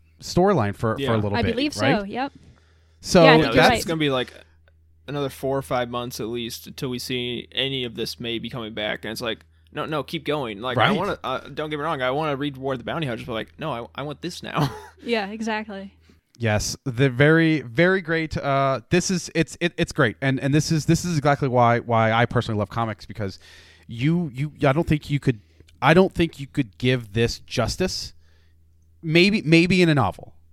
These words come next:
Speaker 1: but, but to, to, to see some of the imagery that goes along with it, I, it's just, it's, it's perfect. It's, it's, it's awesome.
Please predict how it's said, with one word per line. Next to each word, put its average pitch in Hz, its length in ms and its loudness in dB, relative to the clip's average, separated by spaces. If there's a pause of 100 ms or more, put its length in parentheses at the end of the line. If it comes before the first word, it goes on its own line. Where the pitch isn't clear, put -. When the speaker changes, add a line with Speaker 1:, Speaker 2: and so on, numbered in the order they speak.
(240)
Speaker 1:
but, 127 460 2
but 135 200 0
to, 127 140 0
to, 120 180 -4
to 117 160 -6
see 170 260 0
some 165 220 0
of 143 60 0
the 127 120 0
imagery 131 320 0
that 120 100 -2
goes 117 200 0
along 113 160 0
with 117 140 0
it, 120 160 0
I, 110 180 -4
it's 113 160 -8
just, - 180 -10
it's, 113 180 -10
it's 110 140 -8
perfect. 90 380 -4
It's, 104 160 -12
it's, - 240 -12
it's 104 140 -12
awesome. - 320 -14